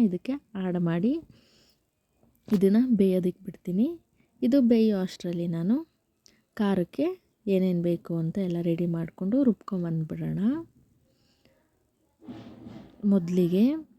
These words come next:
ಎರಡು ಟೊಮೆಟೊ, ಬೆಳ್ಳುಳ್ಳಿ, ಈರುಳ್ಳಿ, ಹಾಗೆ ಹುಣಸೆಹಣ್ಣು, ಅರ್ಧ ಹೋಳು ಕಾಯಿ ತೊಗೊಂಡಿದ್ದೀನಿ ಸ್ನೇಹಿತರೆ. ಇಷ್ಟಾದರೆ ಸಾಕು. ಆ, ಇದನ್ನು ರುಬ್ಕೊಂಡ್ಮೇಲೆ ನಾವು ಒಂದು ಅರ್ಧ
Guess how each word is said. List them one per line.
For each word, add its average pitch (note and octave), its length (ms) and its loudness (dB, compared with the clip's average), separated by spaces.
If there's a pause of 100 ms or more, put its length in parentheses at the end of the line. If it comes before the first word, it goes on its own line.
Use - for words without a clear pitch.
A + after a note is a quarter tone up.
(320)
ಎರಡು F#3 320 -2
ಟೊಮೆಟೊ, G3 540 0 (480)
ಬೆಳ್ಳುಳ್ಳಿ, G3+ 600 4 (160)
ಈರುಳ್ಳಿ, F#3+ 520 -2 (720)
ಹಾಗೆ F3+ 380 -2
ಹುಣಸೆಹಣ್ಣು, F#3+ 640 4 (300)
ಅರ್ಧ G3 220 4
ಹೋಳು G3 360 4
ಕಾಯಿ F3+ 260 0
ತೊಗೊಂಡಿದ್ದೀನಿ F3 580 0
ಸ್ನೇಹಿತರೆ. F3 640 -4
ಇಷ್ಟಾದರೆ G#3+ 520 0
ಸಾಕು. G#3+ 460 -4 (920)
ಆ, B3+ 120 -2 (340)
ಇದನ್ನು B3 240 8
ರುಬ್ಕೊಂಡ್ಮೇಲೆ A#3+ 680 4
ನಾವು A#3+ 260 4 (580)
ಒಂದು A3 200 6 (260)
ಅರ್ಧ F#3+ 240 -2